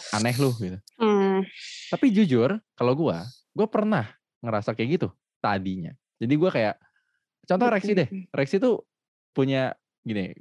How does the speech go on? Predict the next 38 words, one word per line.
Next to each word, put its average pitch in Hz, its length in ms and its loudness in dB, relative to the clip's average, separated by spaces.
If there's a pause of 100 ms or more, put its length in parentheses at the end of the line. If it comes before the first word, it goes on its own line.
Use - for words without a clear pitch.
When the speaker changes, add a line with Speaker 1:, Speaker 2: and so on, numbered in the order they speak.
(120)
Speaker 1:
ini 143 240 0
gua 190 240 2
express 123 400 -2
yang 120 160 -4
ke - 20 -16
kalian 104 300 -2
ya. 92 60 -10 (260)
Kalau 120 160 0
ke 131 80 0
Fani, 143 320 -2
gua 135 160 0
close 147 160 0
friend, 117 240 -6
close 110 160 -4
friendan, 110 240 -2
iya 90 240 -2
benar. 87 240 -4 (400)
Tapi 196 240 -2
sekarang 175 480 -2
gua 143 80 2
di 170 160 4
Instagram 110 320 -2
pribadi 101 400 -2
gua, 135 160 0
gua 160 240 -2
tidak 117 240 0
memasukkan 101 400 -4
siapapun 107 320 -4
ke 101 160 -6
close 98 160 -2
friend 143 320 -4
karena 147 160 0
di 175 160 0
pola 104 160 2
pikir 101 320 -2
gua 98 80 2
sekarang, 95 400 -6
kalau 98 160 -6